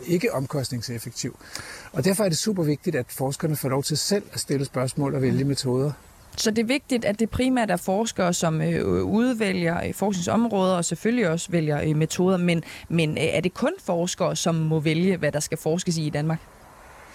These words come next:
Speaker 1: Nej, som jeg sagde før, så er det helt i orden, at et samfund udpeger nogle strategiske forskningsområder. Det kunne for eksempel være så at sige, at vi har en klimakrise,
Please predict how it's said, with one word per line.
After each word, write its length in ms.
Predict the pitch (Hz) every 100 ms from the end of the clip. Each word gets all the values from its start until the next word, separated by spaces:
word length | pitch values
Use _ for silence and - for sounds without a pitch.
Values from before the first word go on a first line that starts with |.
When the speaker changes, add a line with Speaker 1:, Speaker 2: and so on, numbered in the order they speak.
| - - -
Speaker 1:
Nej, 200 | 208 262
som 180 | 185 214
jeg 100 | 185
sagde 220 | 190 208
før, 240 | 208 196 170
så 160 | -
er 80 | 196
det 120 | 185
helt 240 | 170 247 214
i 80 | 170
orden, 360 | 170 180 208
at 100 | 165
et 80 | 156
samfund 500 | - 156 160 190 180
udpeger 420 | 190 180 185 165
nogle 160 | 160 151
strategiske 560 | 156 - 165 175 175
forskningsområder. 800 | 151 151 175 196 165 165 151 147
Det 140 | 139 160
kunne 100 | 156
for 120 | 139
eksempel 360 | - 147 170 139
være 200 | 143 151
så 100 | 151
at 40 |
sige, 200 | - 151
at 80 | 135
vi 60 |
har 220 | 123 135 143
en 100 | 127
klimakrise, 840 | 135 190 233 - 185 185 165